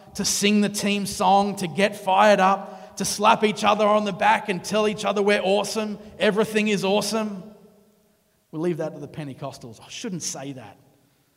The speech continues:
And then go and have a mad worship session alone, mow-, mowing the lawn, listening to Hillsong's latest album. Johnny, Johnny and Bobby say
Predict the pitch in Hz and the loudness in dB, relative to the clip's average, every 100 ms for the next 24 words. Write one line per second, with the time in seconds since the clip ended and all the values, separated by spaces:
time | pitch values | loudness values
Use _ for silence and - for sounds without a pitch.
0 | _ _ _ _ _ _ _ _ _ _ | _ _ _ _ _ _ _ _ _ _
1 | _ _ _ _ _ _ _ _ _ _ | _ _ _ _ _ _ _ _ _ _
2 | _ _ 160 190 185 175 160 165 160 165 | _ _ -4 2 4 4 4 0 0 0
3 | 175 175 160 175 170 185 175 175 160 170 | 2 2 2 0 0 -4 -8 -8 -8 -6
4 | 160 151 156 156 156 165 165 - 170 160 | -6 -2 -2 -2 -4 -6 -6 -12 -8 -2
5 | 175 175 160 143 147 147 151 - 156 139 | -2 -2 -2 -4 -4 -4 -8 -8 -8 -8
6 | 151 - 160 151 139 147 135 139 131 - | -8 -8 -10 -12 -12 -12 -12 -12 -16 -18
7 | - 127 131 113 107 _ _ _ _ _ | -20 -18 -16 -18 -20 _ _ _ _ _
8 | _ - - _ _ _ _ _ 156 214 | _ -20 -20 _ _ _ _ _ 0 2
9 | 220 196 190 185 180 160 156 190 170 156 | 4 2 2 0 0 -4 -2 -2 0 -4
10 | 151 - 180 165 165 | -6 -6 -2 0 -2